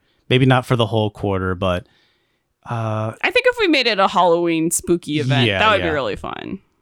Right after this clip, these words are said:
Speaker 1: It's something worth thinking about. I gue-, yeah, I gue-, hey, I guess let us know if, uh, you would like to do more game club stuff or something like that, and we can kinda,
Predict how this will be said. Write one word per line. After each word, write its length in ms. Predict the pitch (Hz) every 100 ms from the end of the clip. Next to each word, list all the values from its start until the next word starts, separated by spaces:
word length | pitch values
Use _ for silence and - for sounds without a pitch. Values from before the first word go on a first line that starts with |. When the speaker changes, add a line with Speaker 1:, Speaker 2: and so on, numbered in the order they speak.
| _ _ _ _ _ _ 214
Speaker 1:
It's 140 | 208
something 340 | 269 202 185
worth 200 | 151 135 -
thinking 260 | 127 113
about. 220 | 95 101
I 60 | 190
gue-, 100 | 220
yeah, 160 | 254 214
I 60 |
gue-, 80 | 214
hey, 240 | 208 185
I 60 | 185
guess 180 | 202 202
let 120 | 214
us 140 | 202 196
know 320 | 190 139 117
if, 180 | 120 127
uh, 120 | 117
you 160 | 117 131
would 140 | 135
like 140 | 123 113
to 60 |
do 120 | 113
more 160 | 107 104
game 220 | 104 98
club 240 | - 92 -
stuff 200 | 95 104
or 40 |
something 240 | 143 127
like 240 | 110 98 101
that, 120 | 95
and 100 | 92
we 60 | 92
can 100 | 92
kinda, 240 | - 90